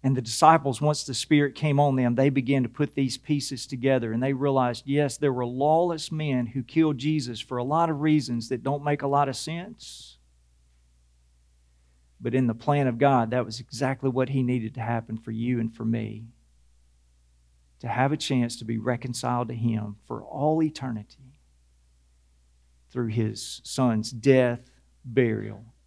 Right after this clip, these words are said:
and resurrection. So the plan of God, the plan of God is always trustworthy.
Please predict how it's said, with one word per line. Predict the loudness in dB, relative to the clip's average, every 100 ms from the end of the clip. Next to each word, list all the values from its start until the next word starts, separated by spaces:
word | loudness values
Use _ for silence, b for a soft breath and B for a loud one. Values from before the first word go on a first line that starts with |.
| _
and | -8 -4
resurrection. | -4 -4 -6 -8 -8 -16
So | -8 -4
the | -4
plan | -4 -2 0 0
of | 0
God, | 2 2 -2 -14 _ _ _ _ _ _ _ _ _ _ _ _ _ -16
the | -10
plan | -2 -2 -2
of | -2
God | -4 -4 -8 _ _ _ _ _ _ _ _ _ _ _ _ _ -10
is | -8 -6
always | 0 2 2 -2 -6
trustworthy. | -12 -12 -12 -14 -16